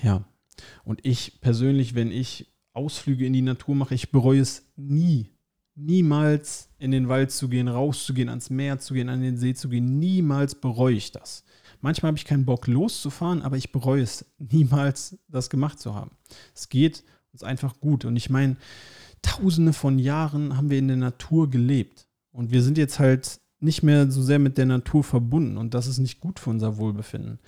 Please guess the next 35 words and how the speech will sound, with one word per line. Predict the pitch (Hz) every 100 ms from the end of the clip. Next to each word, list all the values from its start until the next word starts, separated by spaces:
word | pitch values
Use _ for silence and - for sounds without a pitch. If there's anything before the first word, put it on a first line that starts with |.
| - - - _ _
Aber | - 147 135
Leute, | 120 127 131 151 151 139 -
wir | 131 127
sehen | 120 151
hier | 139 139 147 151 _
an | 147 127 127 127 - _ _ _ _ _ _ _ _ _ -
diesem | 117 131 123 120 120 117 _ _ _ _
wissenschaftlichen | 139 - 135 139 131 139 127
Report, | 123 120 - 131 135 131
dass | 123
es | 131 - - -
uns | 120 120
wirklich | 127 120 113
gut | 117 147
tut, | - 120 113
rauszugehen, | 110 - - 123 113
in | 113 117
die | 113
Natur | 117 - 127 120
zu | 113
gehen. | 107 135 - _ - - - - -
Das | 113 -
ist | 131 135
nämlich | 127 113
auch | 120 -
genau | 131 127
der | 123 123
nächste | 143 147 139
Punkt, | - 143 131
Walking, | 120 131 139 123 120
Hiking, | 139 139 135
also | 117 117 110
Wandern, | 120 135 131 123
Spazieren | - 120 - 143 147
gehen, | 131 131 127